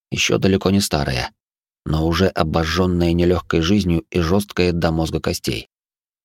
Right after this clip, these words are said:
Взгляд прозрачных серых глаз, изучающий, внимательный, оценивающий все детали. «Сигурд!»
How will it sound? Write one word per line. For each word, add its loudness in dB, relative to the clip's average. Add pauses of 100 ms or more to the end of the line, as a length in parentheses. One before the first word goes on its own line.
(160)
Взгляд 2
прозрачных 2
серых 4
глаз, 2
изучающий, 2
внимательный, 0 (180)
оценивающий 2
все 0
детали. -4 (680)
«Сигурд!» 2